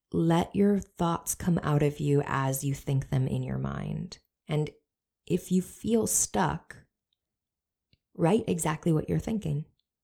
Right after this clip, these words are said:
"I don't fucking know this. I feel confused. I don't,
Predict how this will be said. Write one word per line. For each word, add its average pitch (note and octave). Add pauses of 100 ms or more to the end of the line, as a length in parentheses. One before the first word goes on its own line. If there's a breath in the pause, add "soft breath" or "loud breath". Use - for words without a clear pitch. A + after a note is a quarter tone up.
(720)
"I E3
don't E3+
fucking B2+
know F3
this. -
I B3+ (120)
feel D#3+
confused. F3
I F3+
don't, G#3+